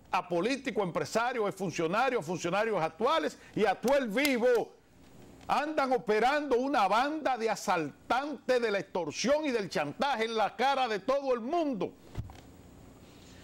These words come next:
Y eso tiene que tener algún tipo de control. A eso hay que ponerle algún tipo de seguimiento, a eso hay que desmantelarlo.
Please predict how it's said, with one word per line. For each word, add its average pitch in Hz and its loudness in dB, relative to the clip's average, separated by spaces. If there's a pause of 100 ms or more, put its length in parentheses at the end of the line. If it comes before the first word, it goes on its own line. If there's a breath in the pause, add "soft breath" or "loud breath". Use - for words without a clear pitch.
(180 loud breath)
Y 277 2
eso 254 0 (560)
tiene 311 2
que 240 0
tener 233 0
algún 214 -2 (320)
tipo 226 0 (320)
de 196 -2
control. 165 0 (720)
A 240 4
eso 269 0
hay 262 -2
que 254 -2
ponerle 247 0
algún 175 -2
tipo 196 -2 (180 loud breath)
de 165 -2
seguimiento, 180 -2
a 202 2
eso 233 0
hay 226 -2
que 233 0
desmantelarlo. 220 0